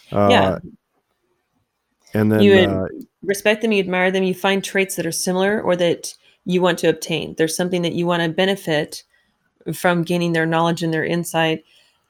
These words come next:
Speaker 1: And then either just, it, it's a mutual agreement, whether it be intentional or spontaneous, it's a mutual agreement. And you, it, there's, that agreement includes in-, agreeing to disagree.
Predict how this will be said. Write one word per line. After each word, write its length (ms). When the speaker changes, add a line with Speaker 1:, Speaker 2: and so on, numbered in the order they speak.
Speaker 1:
And 180
then 380
either 240
just, 300
it, 180
it's 180
a 60
mutual 380
agreement, 460
whether 240
it 120
be 220
intentional 500
or 80
spontaneous, 720
it's 140
a 60
mutual 420
agreement. 600
And 140
you, 180
it, 280
there's, 240
that 180
agreement 400
includes 420
in-, 160
agreeing 460
to 140
disagree. 600